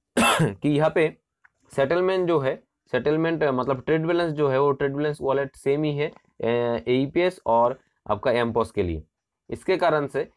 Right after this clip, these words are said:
ये सेटलमेंट जो है सेम रियल टाइम में मिल जाता है। एटीएम कार्ड का पॉज करके अगर विड्रॉल करते हैं उसका भी सेटलमेंट सेम रियल टाइम में होता है और एईपीएस का भी रियल टाइम में होता है। तो ये इस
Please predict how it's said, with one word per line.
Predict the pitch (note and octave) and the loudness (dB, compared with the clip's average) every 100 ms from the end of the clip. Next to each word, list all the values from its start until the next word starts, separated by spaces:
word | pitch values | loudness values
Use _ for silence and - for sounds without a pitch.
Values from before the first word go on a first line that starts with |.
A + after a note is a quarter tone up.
| _ - | _ -6
ये | C#3+ D3+ | 0 0
सेटलमेंट | C#3 C3+ E3+ F#3 F#3+ F3+ | 0 -2 0 0 0 0
जो | D#3+ | 0
है | E3+ | 0
सेम | F3 D3+ D3 | -2 -2 0
रियल | C3 B2 B2 | 0 0 0
टाइम | C3 | -2
में | C3+ | -4
मिल | B2+ G#2+ | -4 -4
जाता | F#2 E2 E2 | -4 -6 -8
है। | E2 _ _ _ - | -12 _ _ _ -8
एटीएम | G#2+ C#3 D#3+ | -4 -2 0
कार्ड | E3+ E3 | 0 -2
का | E3 | -4
पॉज | D#3 C#3 | -2 -2
करके | C#3 C3+ C3+ | -2 -2 -2
अगर | B2+ A#2+ | -2 -4
विड्रॉल | A2+ A2+ A#2+ | -4 -4 -4
करते | A2+ G2 | -4 -2
हैं | F#2+ | -4
उसका | F#2+ C3 | -4 -4
भी | C#3 | -4
सेटलमेंट | D3+ C3 C#3 C#3 C#3 C3 - | -6 -6 -4 -4 -6 -8 -10
सेम | - A#2 B2 | -4 -2 -2
रियल | A#2+ A2+ A#2 | -2 0 0
टाइम | C3 | -2
में | C3+ | -2
होता | C3+ C3 | -4 -4
है | D#3 | -4
और | E3 B2+ | -4 -2
एईपीएस | G#2+ A2 A2+ D3+ | -2 -2 -4 -6
का | - | -6
भी | C3 F#3+ - _ _ - | -6 -6 -10 _ _ -6
रियल | G2+ A2+ | 0 0
टाइम | A2 A2 | 0 -2
में | G#2 F#2+ | -2 -4
होता | F2+ D#2+ | -4 -6
है। | D#2 _ _ _ - | -10 _ _ _ -2
तो | C#3 | 0
ये | B2 | 2
इस | C3 | 0